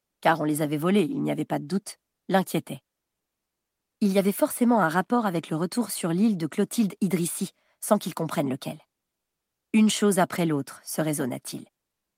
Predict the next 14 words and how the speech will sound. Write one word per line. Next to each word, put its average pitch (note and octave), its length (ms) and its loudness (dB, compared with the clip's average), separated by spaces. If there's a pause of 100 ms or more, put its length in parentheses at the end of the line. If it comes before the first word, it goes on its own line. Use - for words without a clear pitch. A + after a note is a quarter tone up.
(140)
Il G3 80 2
devait F3+ 220 4
rester G3+ 320 -2
concentré A#3 480 -2
sur F3+ 160 -6
le E3 100 -2
concours, D#3+ 540 -4 (320)
il E3+ 140 -2
se - 120 -4
pencherait G3 400 2
sur F3+ 160 -4
les D#3 80 -2
photos D#3+ 420 -6
ensuite. - 580 -14